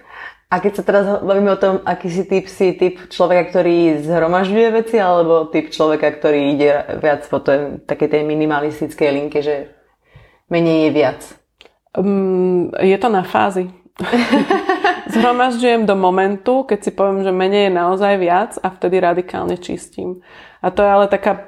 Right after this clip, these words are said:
Speaker 2: psychohygiena aj podľa mňa, že z času na čas si prečistiť ten priestor a prečistiť to a, a snažiť sa nezhromažďovať.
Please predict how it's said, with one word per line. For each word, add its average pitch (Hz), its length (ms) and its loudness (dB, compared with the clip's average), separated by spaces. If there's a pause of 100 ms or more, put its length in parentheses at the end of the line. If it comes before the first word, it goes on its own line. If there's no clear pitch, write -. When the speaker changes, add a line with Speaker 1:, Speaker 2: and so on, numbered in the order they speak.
Speaker 2:
psychohygiena 175 800 0
aj 180 80 -2
podľa 175 300 0
mňa, 185 220 0
že 180 140 2 (440)
z - 120 -6
času 190 280 0
na 175 100 4
čas 180 220 -2
si 185 80 -2
prečistiť 185 500 -2
ten 185 160 -2
priestor 180 540 -2
a 175 80 2
prečistiť 185 600 -4
to 165 120 -2
a, 175 200 2 (380)
a - 80 -12
snažiť 190 380 0
sa 190 160 0
nezhromažďovať. 190 1120 0